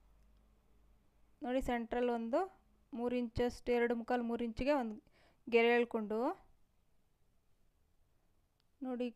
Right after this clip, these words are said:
ಕಡೆ ಚೆಸ್ಟ್ ಸ್ವಲ್ಪ ದಪ್ಪ ಇರೋರಿಗೆ ಒಂದೂವರೆ ಇಟ್ಕೊಳ್ಬೇಕು,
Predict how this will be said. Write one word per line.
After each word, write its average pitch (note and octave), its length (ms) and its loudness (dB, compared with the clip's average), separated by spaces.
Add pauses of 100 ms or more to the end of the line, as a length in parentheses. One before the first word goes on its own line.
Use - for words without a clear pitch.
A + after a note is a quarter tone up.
ಕಡೆ B3+ 160 -2 (800)
ಚೆಸ್ಟ್ C4 240 2 (100)
ಸ್ವಲ್ಪ C4+ 220 2 (360)
ದಪ್ಪ A#3 180 0 (120)
ಇರೋರಿಗೆ A#3 320 0 (160)
ಒಂದೂವರೆ B3 460 2
ಇಟ್ಕೊಳ್ಬೇಕು, A#3 580 0